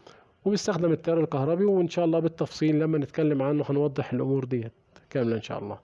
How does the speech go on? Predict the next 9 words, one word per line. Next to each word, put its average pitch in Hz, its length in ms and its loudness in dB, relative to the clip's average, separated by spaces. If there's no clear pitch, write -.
فده 156 340 0
جهاز، 139 580 0
آه، 127 320 -4
دياسيرمي 156 640 0
أو 143 120 0
جهاز 135 360 0
الكي 135 280 -2
والقطع 131 420 -4
الجراحي. 143 560 0